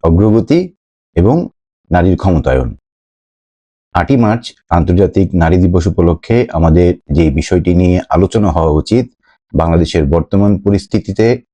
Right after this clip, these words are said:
এই প্রেক্ষাপটে নারীর সেই অগ্রগতি নিয়ে কি আমরা আলোচনা করতে পারছি?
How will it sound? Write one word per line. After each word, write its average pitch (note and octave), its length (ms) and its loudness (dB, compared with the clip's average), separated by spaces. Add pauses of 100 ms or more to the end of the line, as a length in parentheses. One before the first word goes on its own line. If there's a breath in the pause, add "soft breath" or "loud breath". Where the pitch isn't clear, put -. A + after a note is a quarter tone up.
এই C#3 120 2
প্রেক্ষাপটে F#2 600 -2 (500 soft breath)
নারীর F2+ 300 0
সেই G2 160 -2 (120)
অগ্রগতি G#2 520 2
নিয়ে G#2+ 160 2
কি - 160 -4
আমরা G2 200 2
আলোচনা F#2+ 360 0
করতে G#2 260 -4
পারছি? - 360 -6